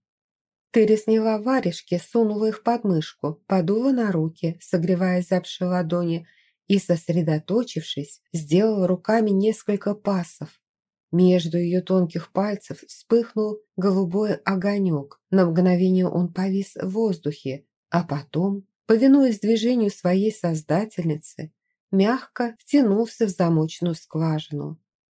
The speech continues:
Раздался щелчок, и дверь, тихонько скрипнув, приоткрылась.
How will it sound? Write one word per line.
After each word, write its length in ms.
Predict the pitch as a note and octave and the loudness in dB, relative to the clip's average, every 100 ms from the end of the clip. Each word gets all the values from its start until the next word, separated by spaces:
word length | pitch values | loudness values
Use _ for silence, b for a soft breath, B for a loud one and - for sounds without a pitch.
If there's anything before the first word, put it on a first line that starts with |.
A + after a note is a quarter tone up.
| - | 0
Раздался 640 | F3+ F#3 D#3 A#3 D#4+ - | 2 2 2 0 0 -2
щелчок, 720 | C4 - B3 A3+ - F#3 F#3 _ _ _ | -4 -2 -4 -4 -2 -2 -2 _ _ _
и 80 | F3+ | -2
дверь, 460 | D3 C3+ E3 A3 _ _ | -2 0 0 0 _ _
тихонько 460 | - B3+ F#4 E4+ G3+ | -2 2 2 2 -2
скрипнув, 640 | - E3 E3 F3 F#3+ - _ - | -4 -2 -2 -2 -6 -6 _ -4
приоткрылась. 880 | E3+ D#3+ - D#3+ D#3 C#3+ D3 - | -2 -2 -4 -2 -2 -4 -12 -20